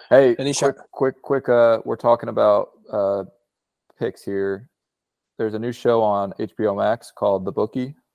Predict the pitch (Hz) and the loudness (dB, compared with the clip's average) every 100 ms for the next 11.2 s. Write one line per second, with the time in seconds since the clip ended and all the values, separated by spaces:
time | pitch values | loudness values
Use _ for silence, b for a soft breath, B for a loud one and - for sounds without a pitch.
0 | _ _ _ _ _ _ _ 127 170 143 | _ _ _ _ _ _ _ -8 -6 -6
1 | _ _ _ _ 113 113 - 104 101 - | _ _ _ _ -4 -4 -4 -4 -4 -6
2 | 98 101 101 95 - 113 110 104 101 98 | -6 -2 -2 -4 -4 0 4 4 2 -2
3 | 101 95 101 92 85 - 98 98 - 123 | -4 -4 -6 -6 -10 -12 -16 -10 -2 2
4 | 110 95 110 _ _ - 104 92 110 104 | 2 0 -4 _ _ -2 -2 -2 0 -2
5 | - 98 95 - _ _ _ - 110 110 | -2 -6 -6 -10 _ _ _ -12 -8 -2
6 | 117 110 104 110 110 113 113 123 98 - | 0 0 -2 -2 0 2 2 2 0 -4
7 | 98 - 113 107 101 110 95 107 101 - | -8 -4 -2 -2 -2 -4 -4 -6 -6 -8
8 | - - _ _ _ _ _ - - - | -16 -18 _ _ _ _ _ -20 -20 -20
9 | _ _ _ _ _ _ _ _ _ _ | _ _ _ _ _ _ _ _ _ _
10 | _ _ _ _ 117 107 131 123 139 120 | _ _ _ _ 0 2 4 6 4 4
11 | 113 120 | -4 -12